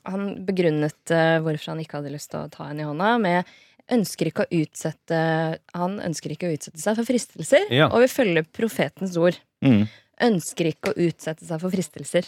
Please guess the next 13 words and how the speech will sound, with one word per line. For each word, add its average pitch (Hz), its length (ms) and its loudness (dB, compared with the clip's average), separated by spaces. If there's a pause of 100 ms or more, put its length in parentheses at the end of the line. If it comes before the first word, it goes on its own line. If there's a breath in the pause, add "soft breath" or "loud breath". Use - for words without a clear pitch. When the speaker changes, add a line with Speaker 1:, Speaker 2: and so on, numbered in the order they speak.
Speaker 1:
Har 170 120 -4
dere 175 120 2
sett - 480 -6
de 160 140 -8
lærerne 147 500 -8 (180)
på 165 120 -6
Ekeberg 147 460 -6
skole? 180 600 2
Speaker 2:
<laughs> 196 480 -2
Det 143 140 0
er 139 80 -2
så 135 80 -4
deilig. 123 360 -2